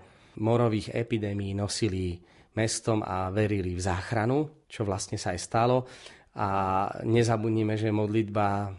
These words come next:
k Panne Márii zachránila aj kresťanskú Európu pred Turkami, či už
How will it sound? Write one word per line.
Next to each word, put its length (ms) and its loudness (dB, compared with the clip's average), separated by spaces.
k 80 -20
Panne 320 0
Márii 400 2
zachránila 720 2
aj 80 0
kresťanskú 720 -4
Európu 560 0
pred 240 -4
Turkami, 560 -2
či 160 0
už 160 2